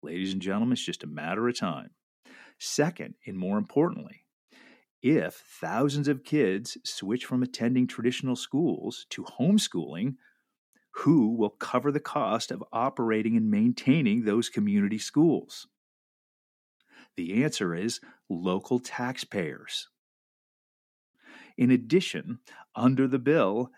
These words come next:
new homeschooling spending would be sent directly to families for student allotments, sending the cash directly to parents without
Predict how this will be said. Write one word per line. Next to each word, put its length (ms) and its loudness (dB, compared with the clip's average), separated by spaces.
new 360 2
homeschooling 760 -2
spending 460 -4
would 160 0
be 120 -2
sent 260 2
directly 460 -2
to 80 0
families 520 0
for 140 -4
student 400 0
allotments, 680 -2
sending 460 2
the 80 -4
cash 380 -2
directly 580 0
to 80 2
parents 640 -2
without 580 4